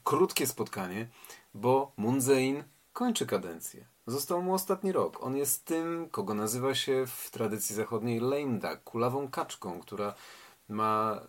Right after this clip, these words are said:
zero uprawnień, zero możliwości i tylko może bezwiednie poddawać się naciskom z zewnątrz bądź krytyce, której nie może się oprzeć. Południowo-koreański prezydent nie może być wybrany ponownie.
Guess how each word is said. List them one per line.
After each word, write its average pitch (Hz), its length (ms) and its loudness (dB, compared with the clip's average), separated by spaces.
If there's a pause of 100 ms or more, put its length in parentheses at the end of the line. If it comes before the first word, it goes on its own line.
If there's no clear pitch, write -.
zero 117 460 6
uprawnień, 110 840 0
zero 123 300 4
możliwości 110 760 0
i 127 80 -4
tylko 156 340 0
może 120 320 2
bezwiednie 101 460 0
poddawać 98 460 -4
się 98 140 -8
naciskom 95 440 -8
z 92 40 -4
zewnątrz 127 400 0
bądź 160 300 -4
krytyce, 123 580 -2 (500)
której 117 300 -2
nie 110 80 -2
może 113 200 -2
się - 160 -2
oprzeć. - 380 -8
Południowo-koreański 139 800 -2
prezydent 120 380 -2
nie 113 100 0
może 131 200 0
być 95 160 -4
wybrany 87 400 -8
ponownie. 90 440 -8